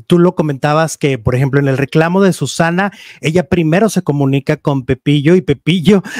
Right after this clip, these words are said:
se deslinda, se limpia las manos y dice, "No, no, no, la que tiene que responder es Flor".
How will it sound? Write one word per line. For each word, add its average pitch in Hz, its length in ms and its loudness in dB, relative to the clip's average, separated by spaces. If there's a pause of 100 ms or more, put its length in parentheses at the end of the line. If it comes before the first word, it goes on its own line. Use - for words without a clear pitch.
(140)
se 165 220 0
deslinda, 143 720 0
se 135 140 -2
limpia 156 320 0
las 156 240 -2
manos 156 420 -2
y 147 60 -2
dice, 151 260 0
"No, 151 240 0
no, 151 160 -2
no, 143 300 -2 (320)
la 139 160 0
que - 120 -8
tiene 147 260 -2
que 180 100 -4
responder 139 520 -2
es - 200 -6
Flor". 165 320 2